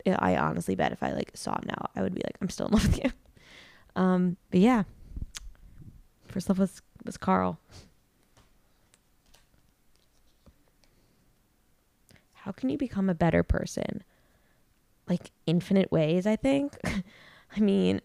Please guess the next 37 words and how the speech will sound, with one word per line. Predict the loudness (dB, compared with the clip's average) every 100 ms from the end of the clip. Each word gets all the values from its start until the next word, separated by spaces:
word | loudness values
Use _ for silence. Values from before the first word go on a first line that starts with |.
| -4
I |
think | -4 -2
just, | -4 -8 _ -20 _ _ _ _ _ _ _ _ _ _ _ _ _ _ _ _ _
<sighs> |
I | -20 -18 -18 -20 -20 -20 _ _ _ _ _ _ -4
don't | -4
know, | -2
there's, | -2 -2
like, | -2
generic | 4 4 4
things | 4
like | 2 0 0
being | 4 6 6
kinder, | 4 4 6 4
but, | 2 0
like, | 0 2
obviously | 0 0 -6 -6 -6
if | -4
you're | 2
being | 4 4
kinder, | 0 0 0
you're | 0
probably | -2 -2 -2
a |
better | -2 -4
person. | -2 -2 2 4 6 4 -2 -20 _ -2 4
I | 6
think | 6 4
it's | 2 -2 -8 2
just, | 4 4 -4 -12 _ -20 _ _ _ _ -6 -6 -6 _ _ 2
honestly, | 4 6 4
self-awareness | 4 6 6 6 6 6 6 4
helps | 2 -2
in | -2
so | -2 -2
many | -2 -2
ways. | -2 -4 -8